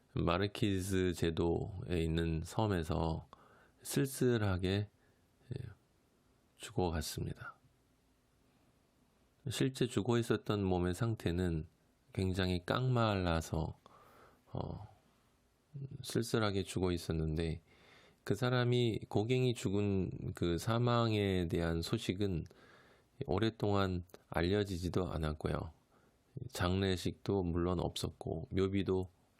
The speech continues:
없었다고 합니다. 물론 그런 게 뭐 중요하겠습니까? 지금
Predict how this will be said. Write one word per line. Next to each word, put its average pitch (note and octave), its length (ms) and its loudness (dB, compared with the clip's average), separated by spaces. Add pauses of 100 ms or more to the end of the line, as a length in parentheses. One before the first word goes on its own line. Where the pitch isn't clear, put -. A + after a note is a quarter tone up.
(140)
없었다고 E2+ 600 -2
합니다. E2 420 -2
물론 G2+ 320 0
그런 F2+ 260 -2
게 F#2 120 0
뭐 E2+ 340 0 (240)
중요하겠습니까? F#2 1160 0 (1300)
지금 B2 580 2